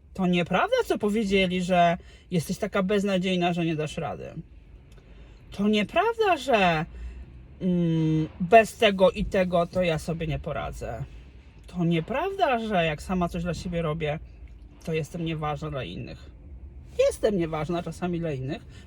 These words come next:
więc robię to dlatego sama, czy sam. Rozumiecie, że z jednej strony jest trudność, ale z drugiej strony są potem profity. Olbrzymie korzyści często. Takie emocjonalne, one nie zawsze są,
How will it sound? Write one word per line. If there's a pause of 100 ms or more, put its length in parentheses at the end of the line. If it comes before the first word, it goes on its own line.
więc
robię
to
dlatego
sama, (120)
czy
sam. (2000)
Rozumiecie,
że (420)
z
jednej
strony
jest
trudność,
ale
z
drugiej
strony
są
potem
profity. (500)
Olbrzymie
korzyści
często. (600)
Takie
emocjonalne,
one
nie
zawsze
są,